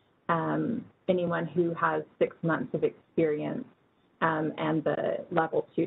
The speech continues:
training. And I believe level three is eighteen months, but, um, I will check on that, and we'll have, of course, more details as we go along and more detailed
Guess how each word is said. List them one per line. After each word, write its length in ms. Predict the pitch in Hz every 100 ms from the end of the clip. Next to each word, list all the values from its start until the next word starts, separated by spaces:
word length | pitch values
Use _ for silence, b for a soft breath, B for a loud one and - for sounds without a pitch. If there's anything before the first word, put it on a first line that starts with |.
| -
training. 440 | - 151 - - -
And 100 | 165
I 80 | 160
believe 320 | 160 165 160
level 300 | 160 156 151 -
three 280 | 156 160
is 120 | 151 - -
eighteen 440 | 160 - 214 214
months, 320 | 233 240 226 - -
but, 220 | 147 - _ _ 165
um, 460 | 156 151 - - -
I 100 | -
will 180 | - - _ _ _ - -
check 180 | 208 -
on 240 | 160 160
that, 260 | 165 160 - -
and 240 | 165 160 156
we'll 100 | 151
have, 220 | 156 156 -
of 160 | 165
course, 180 | 175 160 -
more 180 | 160 160
details 400 | 160 - 156 151 156
as 80 | 156
we 100 | 156
go 220 | 151 151 151
along 360 | 156 156 151
and 100 | 160
more 200 | 156 156
detailed 460 | 156 160 - 160